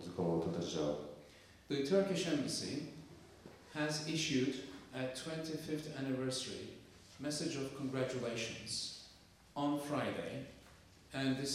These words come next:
Speaker 2: has been put on the website, the Facebook site, and my personal Twitter account,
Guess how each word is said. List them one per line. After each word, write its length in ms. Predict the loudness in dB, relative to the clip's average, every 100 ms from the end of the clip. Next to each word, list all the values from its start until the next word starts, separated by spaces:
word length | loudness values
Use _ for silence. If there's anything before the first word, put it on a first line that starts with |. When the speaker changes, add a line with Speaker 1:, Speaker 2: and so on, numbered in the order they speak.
| 0
Speaker 2:
has 100 | 0 0
been 140 | 0 0
put 100 | 0 0
on 60 | 0 -2
the 80 | 2
website, 500 | 2 2 0 0 -2 -4 -8 -14 -10
the 80 | -8 -2
Facebook 420 | 2 2 2 0 0 -2
site, 300 | -2 -4 -4 -8 -12 -18 -20 -20 -6 2
and 100 | 2 4 2
my 80 | 0 0 0
personal 420 | 0 0 0 -2 -4 -8 -10 -2
Twitter 280 | 0 0 0 -2
account, 360 | -2 -2 -4